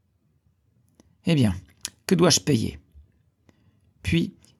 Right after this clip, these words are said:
il tira avec peine de dessous son manteau agité par le vent la pièce de monnaie que réclamait le douanier. « Voilà, mon vieux. » Et, jurant contre la rigueur de la saison, il ajouta : « Il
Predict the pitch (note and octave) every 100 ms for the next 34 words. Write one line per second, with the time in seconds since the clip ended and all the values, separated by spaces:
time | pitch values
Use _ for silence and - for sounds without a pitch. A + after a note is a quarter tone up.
0 | - B2+ A#2+ - D3 C3+ D3+ A2+ A2 -
1 | C#3 D3 A2+ G2 - C3 A2+ G#2+ B2+ -
2 | C3+ G#2+ G#2+ G#2 G#2+ G2 B2 - C#3 A#2
3 | B2+ - A#2 G#2+ G#2 G#2+ C#3+ - - -
4 | - A#3 - F#3+ E3 B2 C3+ D3 F#3 -
5 | - - B2 - - C3 D3 B2+ A#2 A2+
6 | G#2+ F#2+ G2 _ _ _ _ _ _ _
7 | _ _ _ D3 E3 A#2 G2 G2 G2+ -
8 | _ _ _ _ _ _ _ - A#2+ G#2
9 | - A2+ C#3+ C#3 A#2+ - - B2 A#2 G#2+
10 | G#2 B2 B2+ A2+ F#2+ G2+ F#2+ A#2 A#2 D#3
11 | A#2 G#2+ G#2 - F#2 - _ _ _ _
12 | _ _ _ - A2+ G#2